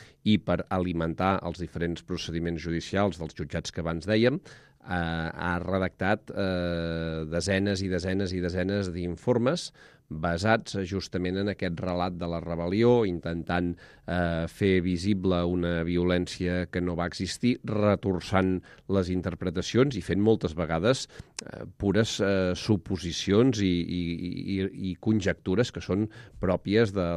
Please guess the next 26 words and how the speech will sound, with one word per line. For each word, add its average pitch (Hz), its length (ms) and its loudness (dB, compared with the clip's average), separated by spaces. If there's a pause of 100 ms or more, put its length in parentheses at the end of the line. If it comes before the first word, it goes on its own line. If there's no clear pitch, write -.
de 85 100 -2
la 82 60 -4
fantasia, 85 720 -2
moltes 82 360 -6
vegades. 78 460 -6 (320)
Doncs, 82 320 -6
per 76 160 -6
alguna 80 420 -2
raó, 95 300 6 (300)
eh, 80 760 -4
la 82 160 -4
Fiscalia, 95 480 -2
en 85 140 -2
aquest 82 160 -10
cas, 98 340 0
va 87 300 -2
acceptar, 101 640 0 (360)
eh, - 80 -6
a 90 460 -2
cegues, 92 640 0
eh, 87 640 -4
aquest 87 240 -2
relat 110 520 2
i 104 260 -2
el 98 180 2
defensava 98 640 -2